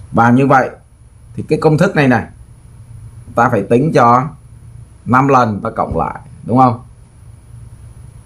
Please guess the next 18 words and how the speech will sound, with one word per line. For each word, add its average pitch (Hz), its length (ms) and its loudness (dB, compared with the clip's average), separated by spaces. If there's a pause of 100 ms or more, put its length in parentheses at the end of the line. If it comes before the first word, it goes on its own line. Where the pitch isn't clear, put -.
(880)
Năm 127 320 0
nè, 101 140 -2 (280)
sáu 95 400 -2
nè, 131 80 -2 (100)
bảy 71 340 -4
nè, 104 100 -6 (100)
tám 87 300 -2
nè, 104 160 -2
chín, 110 260 2
mười, 101 300 2
như 95 100 -4
vậy 71 100 -6
là - 60 -6
sáu - 260 -4
lần 107 300 -2
chứ, 110 120 -6 (400)
phải 92 160 -2
không? 123 200 0